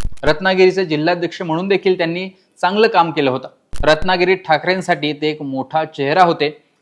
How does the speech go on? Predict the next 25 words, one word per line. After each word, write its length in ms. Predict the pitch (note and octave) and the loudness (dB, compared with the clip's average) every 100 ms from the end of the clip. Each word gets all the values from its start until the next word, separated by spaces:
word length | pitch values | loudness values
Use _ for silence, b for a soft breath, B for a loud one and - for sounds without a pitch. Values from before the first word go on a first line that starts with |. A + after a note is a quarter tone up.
| - | -10
आणि 140 | C#3 | -6
नेता 320 | C#3 C3+ D#3 | -4 0 0
देखील 260 | D3 C#3 D3 | 0 -2 -4
होते. 180 | C#3 D3 - - - D#3 | -4 -4 -4 -4 -2 0
तेच 240 | E3 D#3+ | 0 0
राजन 360 | C#3+ B2+ C#3+ D#3 | 2 2 0 -4
साळवी 420 | D3+ F3 E3+ A#2+ | 2 2 2 -2
शिंदेंकडे 580 | - D#3 E3+ G3 G3+ F#3+ | -6 -6 -4 -2 0 0
येणार 260 | E3 E3+ F3+ | 2 2 0
असल्यामुळे 440 | F3 G3+ F#3 D3+ - _ _ - | 0 -2 -2 -4 -8 _ _ 0
ठाकरेंना 520 | D#3+ G#3+ G#3+ E3 D3 D3+ - _ | 2 4 2 2 0 -2 -12 _
मोठा 340 | B2+ B2 D3 D3+ | -12 -10 -6 -6
धक्का 400 | A#2+ A#2+ - D#3 | -8 -8 -2 0
बसणार 400 | C3 - C3+ B2 | 0 -6 -2 0
आहे. 160 | B2 - - - - - | 0 -4 -4 -4 -2 0
ठाकरेंना 380 | A#3+ F#3 F#3 | 2 2 0
केवळ 240 | F3 F3+ F3 | -2 0 0
धक्काच 400 | D3 D3 G#3 G#3 | 0 2 4 4
नाही, 260 | G3 C#3 C3+ b b _ | 0 -2 -4 b b _
तर 100 | D3 | -6
पुढे 320 | D3+ C#3 C#3+ D#3 | -4 -4 -2 -4
धोकाही 520 | B2+ B2 D3+ E3 F#3+ | -4 -4 0 0 0
असणार 380 | C3+ - D#3+ B2 | -4 -4 0 2
आहे. 180 | C3 - _ _ _ - | 2 -4 _ _ _ 2
ज्या 120 | F#3+ | 4